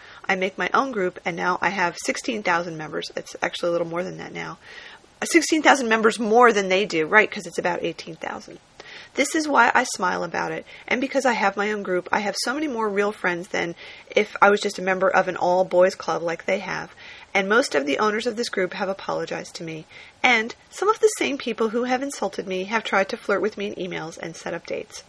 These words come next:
Men are very funny." <laughs> I love that comment. So I thought that was a great little story. And then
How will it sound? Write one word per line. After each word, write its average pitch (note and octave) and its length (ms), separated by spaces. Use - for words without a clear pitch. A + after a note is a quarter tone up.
Men G3 360
are F#3+ 120
very F3 240
funny." D#3 360
<laughs> - 480
I E3+ 80
love G3 260
that D#3 180
comment. F3+ 420
So C4 260
I C#4 220
thought - 260
that A3 220
was G#3 280
a G3+ 60
great G3 300
little A3+ 180
story. G3 500
And G3 160
then G3+ 300